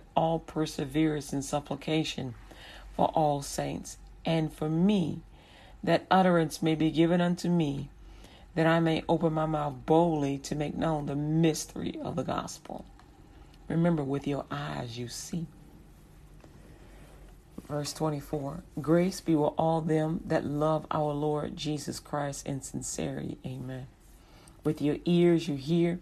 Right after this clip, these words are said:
with your eyes you see, with your mouth you speak. Amen.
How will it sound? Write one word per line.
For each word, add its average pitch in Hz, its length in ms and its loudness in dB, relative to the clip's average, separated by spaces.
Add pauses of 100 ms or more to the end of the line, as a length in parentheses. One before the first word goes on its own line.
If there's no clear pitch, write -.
(560)
with 160 180 0
your - 180 0
eyes 156 440 -2
you 139 80 -4
see, 147 560 -4
with 143 240 -8
your 143 100 -2
mouth 139 480 -6 (220)
you 131 500 -4
speak. - 840 -10 (1800)
Amen. 160 400 -2